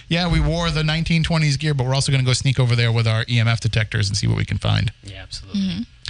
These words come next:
Speaker 1: Well, we're gonna take a break here coming up in, in just a few moments. While, while we're taking that break, let everybody know where they can find Unrefined if they wanna go and check it out and start downloading it during the news.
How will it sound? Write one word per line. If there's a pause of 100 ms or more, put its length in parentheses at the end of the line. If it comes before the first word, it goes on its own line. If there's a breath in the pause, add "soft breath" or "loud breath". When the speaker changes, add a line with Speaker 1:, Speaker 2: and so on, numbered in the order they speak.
(420 loud breath)
Speaker 1:
Well,
we're
gonna
take
a
break
here
coming
up
in,
in
just
a
few
moments.
While,
while
we're
taking
that
break,
let
everybody
know
where
they
can
find
Unrefined
if
they
wanna
go
and
check
it
out
and
start
downloading
it
during
the
news.